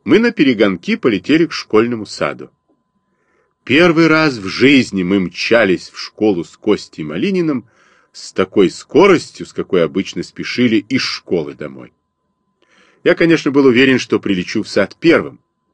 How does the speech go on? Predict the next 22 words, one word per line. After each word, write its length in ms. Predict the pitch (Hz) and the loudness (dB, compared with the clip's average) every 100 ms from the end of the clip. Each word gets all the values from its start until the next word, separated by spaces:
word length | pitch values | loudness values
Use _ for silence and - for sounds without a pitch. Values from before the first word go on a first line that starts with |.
| _ _ _ _ _ _ _ _ | _ _ _ _ _ _ _ _
Каково 460 | - 123 190 220 196 | -2 0 4 4 4
же 120 | 165 | 4
мое 240 | 160 151 | 4 4
было 240 | 127 156 139 | 4 4 4
удивление, 680 | 123 98 110 214 180 101 78 | 2 0 2 2 2 0 0
когда 280 | 95 101 | 0 4
я 120 | 120 107 | 4 2
сразу 480 | - 135 220 196 | 0 2 2 0
же 140 | 185 190 | 0 -2
отстал 600 | - 175 - - 156 117 | -2 -8 -10 -2 2 2
от 160 | 92 101 | 0 -2
Малинина 600 | 92 120 220 208 180 151 | -2 -2 -2 -2 -2 0
на 220 | 117 117 | 2 0
три 320 | - 127 190 | 0 -6 -6
дома. 460 | 123 98 78 65 _ _ _ _ _ _ _ _ _ _ | -2 0 0 -6 _ _ _ _ _ _ _ _ _ _
Я 160 | 101 113 | 0 2
сначала 420 | 123 113 147 143 | 2 2 2 4
даже 280 | 131 151 160 | 2 2 0
не 100 | 180 | -2
поверил 440 | 185 208 208 151 | -2 0 2 2
своим 340 | 127 147 139 131 | -2 -4 -4 -4
глазам. 440 | 151 120 90 62 | -4 -2 -4 -4